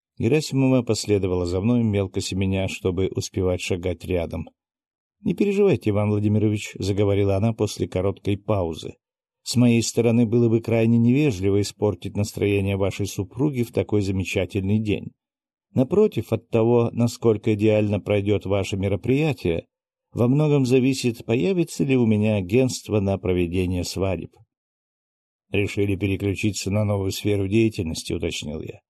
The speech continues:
Она легко пожала плечами.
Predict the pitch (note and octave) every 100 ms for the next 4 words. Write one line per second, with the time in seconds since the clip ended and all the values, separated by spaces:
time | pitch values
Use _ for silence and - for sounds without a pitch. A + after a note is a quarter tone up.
0 | _ _ _ _ _ _ - G#3+ A3+ A2
1 | - A#2 F#2+ F2+ G#2 F2+ E2+ D#2 - C#2+
2 | D2